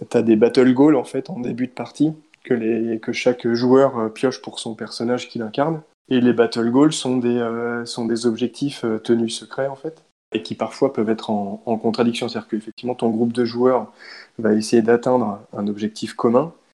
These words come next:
et t'as en plus un objectif, euh, euh, secret non partagé, et potentiellement, euh,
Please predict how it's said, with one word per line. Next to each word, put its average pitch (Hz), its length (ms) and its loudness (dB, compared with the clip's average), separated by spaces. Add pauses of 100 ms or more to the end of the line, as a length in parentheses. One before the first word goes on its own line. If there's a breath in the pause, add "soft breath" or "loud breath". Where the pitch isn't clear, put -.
(340)
et 117 120 0
t'as - 240 -2
en 120 120 2
plus - 640 -2
un 110 200 -4
objectif, 110 640 -4
euh, 101 500 -8 (440)
euh, 110 180 -14 (140)
secret 120 420 0
non 120 200 -2
partagé, 123 560 -2 (260)
et 110 120 -6
potentiellement, 113 800 -2
euh, 104 240 -6